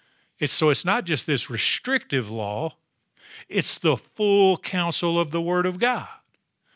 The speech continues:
How do I know I'm blessed? Because of the full counsel of the Word of God. There are denominations out there tell you, "We don't really pay attention much to the Old Testament because the New Testament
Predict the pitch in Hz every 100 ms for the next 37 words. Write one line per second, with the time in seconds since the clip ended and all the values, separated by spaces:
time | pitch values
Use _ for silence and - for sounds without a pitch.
0 | _ _ _ _ _ - 185 208 220 202
1 | 196 202 208 190 151 185 247 240 - 165
2 | 185 160 160 143 147 - 233 247 202 160
3 | - 196 190 - 175 170 147 147 165 170
4 | 147 151 226 151 - - - 214 247 208
5 | 170 175 175 247 190 156 147 170 156 196
6 | 147 120 139 165 135 135 131 151 139 180
7 | 180 123 127 - 117 143 170 135 117 -
8 | 175 - - - 131 143 113 127 170 214
9 | 135 117 - 143 175